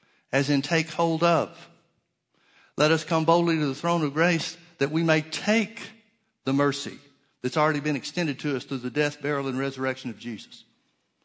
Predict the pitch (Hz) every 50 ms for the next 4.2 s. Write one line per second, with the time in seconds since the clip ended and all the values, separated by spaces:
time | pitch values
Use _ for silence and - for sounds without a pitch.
0 | _ _ _ _ - - - 196 226 233 226 - 127 - - - - - _ _
1 | _ _ _ _ _ _ _ _ _ _ _ _ _ _ _ _ _ _ _ _
2 | _ 147 185 208 175 175 190 190 170 139 - 156 147 143 147 170 180 - - -
3 | - - _ _ _ _ _ _ _ _ _ - - 208 226 233 226 - 139 -
4 | - - - -